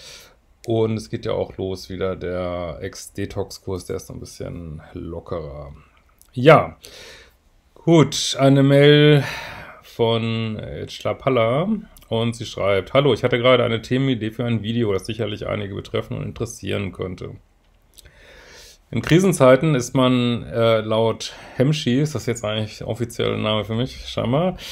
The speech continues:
aber ist okay, hieß ich früher auch immer, ähm, besonders anfällig für Wiederaufnahme mit dem Tox-Ex.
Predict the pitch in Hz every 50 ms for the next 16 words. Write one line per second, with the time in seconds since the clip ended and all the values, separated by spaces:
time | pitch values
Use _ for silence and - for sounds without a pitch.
0 | - - - - - - _ _ _ - 113 120 120 123 120 131 127 - 131 135
1 | 143 135 131 123 127 120 117 - - - - 127 120 110 95 92 101 98 95 95
2 | 92 92 92 - _ _ - - - - - - 117 120 123 123 123 123 120 120
3 | 123 123 123 123 123 120 120 120 120 120 123 120 117 - - 127 127 123 117 -
4 | 110 123 127 - 135 120 120 120 117 - - 123 113 101 117 117 123 113 107 110
5 | - - 113 110 110 110 107 107 104 - 110 107 104 101 104 101 - - - 123
6 | 120 120 - - - - 113 107 - - - - - - -